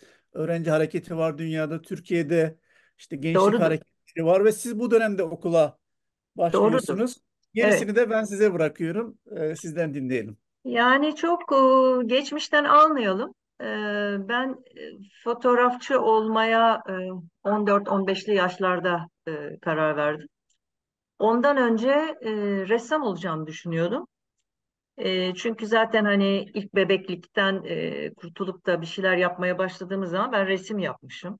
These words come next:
Speaker 2: Ailem de öyle söyler. İyi de resim yapardım, söylemesi ayıp. E, ve, e, resim eğitimi alacağım diye, e, bir kararım vardı. Şimdi bizim ailede, e, böyle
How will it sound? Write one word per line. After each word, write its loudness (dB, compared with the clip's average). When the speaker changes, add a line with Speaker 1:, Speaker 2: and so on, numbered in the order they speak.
Speaker 2:
Ailem -8
de -8
öyle -6
söyler. -10
İyi -2
de 4
resim 0
yapardım, -4
söylemesi -6
ayıp. -8
E, 2
ve, 4
e, -4
resim -6
eğitimi -4
alacağım -6
diye, -8
e, -10
bir -12
kararım -2
vardı. -4
Şimdi -6
bizim -2
ailede, 6
e, -2
böyle -4